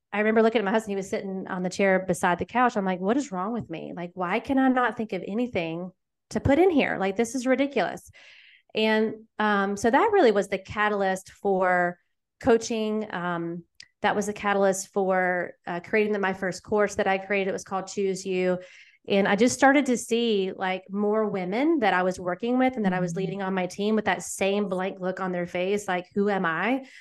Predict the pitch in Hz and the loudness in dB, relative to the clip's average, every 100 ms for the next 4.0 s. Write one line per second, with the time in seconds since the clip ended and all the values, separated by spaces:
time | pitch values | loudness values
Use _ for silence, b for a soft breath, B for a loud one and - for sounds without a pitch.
0 | B 180 185 190 196 180 185 233 240 220 | B -6 -4 -2 -2 0 0 0 0 0
1 | 247 208 214 214 208 - 247 254 254 208 | 0 2 0 0 -4 -2 -2 -2 0 -2
2 | 202 190 180 185 214 - 202 190 - 202 | 0 -2 0 0 0 -2 -4 -4 -6 -6
3 | - 208 202 202 208 - 190 190 202 | 2 4 4 0 -8 -2 2 2 0